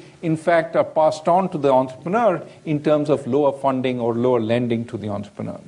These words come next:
So to do this, the uh, financier has to promise to repay investors X two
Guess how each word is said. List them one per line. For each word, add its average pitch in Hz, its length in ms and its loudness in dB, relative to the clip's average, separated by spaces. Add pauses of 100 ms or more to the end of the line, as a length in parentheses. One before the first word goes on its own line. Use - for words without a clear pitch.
(1300)
So 320 180 4
to 277 160 0
do 392 260 0
this, - 480 -2 (380)
the 214 600 0 (260)
uh, 156 260 4 (100)
financier 202 540 2
has 185 220 0
to - 60 -10
promise 226 500 0
to 208 100 -2
repay 175 380 2
investors 147 560 2
X 127 220 2
two 196 360 -2